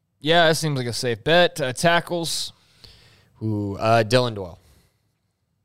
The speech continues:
Speaker 1: I'll go just Matt Jones just for the heck of just doing something different. Sacks.
Speaker 2: Gabe Hall.
Speaker 1: Uh, y-,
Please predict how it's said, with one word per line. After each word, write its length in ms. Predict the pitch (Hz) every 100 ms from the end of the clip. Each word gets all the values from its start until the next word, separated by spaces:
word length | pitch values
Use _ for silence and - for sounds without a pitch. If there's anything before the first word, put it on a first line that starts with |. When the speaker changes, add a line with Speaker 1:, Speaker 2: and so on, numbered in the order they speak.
| _ _ _ _ -
Speaker 1:
I'll 340 | 123 131 135
go 640 | 127 139 135 131 123 117 107 - 113
just 140 | 110
Matt 200 | 120 143
Jones 380 | 113 113 113 110
just 160 | 110 -
for 100 | 120
the 120 | 107
heck 220 | 117 113
of 140 | 117 101
just 200 | 104 95
doing 220 | 117 117
something 240 | 117 110
different. 460 | 110 110 - 104 98 _ - - -
Sacks. 720 | - 151 147 117 - - - -
Speaker 2:
Gabe 220 | 120 104
Hall. 380 | 101 87 - - _ _ _ _ _ _ _ _ _ _ _
Speaker 1:
Uh, 600 | 127 131 135 135 135 131 135
y-, 840 | 131 131 131 127 127 123 117 113